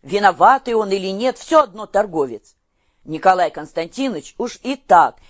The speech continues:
и эдак уговаривал туземцев не трогать безвинного Лавана. А туземцы уперлись на своем: 'Кончим маньчжура, тогда другим неповадно будет обманывать нас.'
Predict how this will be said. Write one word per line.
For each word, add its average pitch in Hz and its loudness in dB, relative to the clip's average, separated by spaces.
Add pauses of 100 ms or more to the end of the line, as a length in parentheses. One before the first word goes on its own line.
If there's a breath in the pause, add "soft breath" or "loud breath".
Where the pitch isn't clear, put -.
(100)
и 294 -4
эдак 233 4
уговаривал 190 2
туземцев 175 -6
не 180 -12
трогать 180 -2
безвинного 180 -6
Лавана. 180 2 (380)
А 147 0
туземцы 185 -2
уперлись 220 0
на 208 -8
своем: 180 -2 (240)
'Кончим 269 0
маньчжура, 240 2
тогда 170 2
другим 220 -6
неповадно 196 2
будет 185 -6
обманывать 175 0
нас.' 156 -4